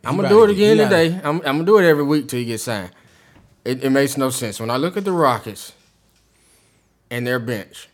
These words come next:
Speaker 2: Mm-hmm.
Speaker 1: they need help.
Speaker 2: Okay.
Speaker 1: They need help.
Speaker 2: I think it's gonna, I think he's gonna get picked up, like,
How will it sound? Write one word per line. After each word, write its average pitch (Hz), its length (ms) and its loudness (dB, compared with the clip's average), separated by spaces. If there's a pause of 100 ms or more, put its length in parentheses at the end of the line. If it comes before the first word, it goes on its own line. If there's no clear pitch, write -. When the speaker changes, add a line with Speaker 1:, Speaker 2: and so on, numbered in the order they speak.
Speaker 2:
Mm-hmm. 90 240 -12 (1600)
Speaker 1:
they 104 100 -14
need 110 220 -8
help. 98 240 -12 (580)
Speaker 2:
Okay. 73 240 -20 (920)
Speaker 1:
They 123 120 -6
need 151 180 -2
help. 175 240 -4 (3500)
Speaker 2:
I - 80 -6
think 180 200 -4
it's 123 100 -2
gonna, 117 180 -6
I 139 60 -2
think 156 200 -2
he's 139 140 -2
gonna 120 160 -2
get 107 160 -4
picked 107 240 -8
up, 90 260 -10 (120)
like, 76 320 -14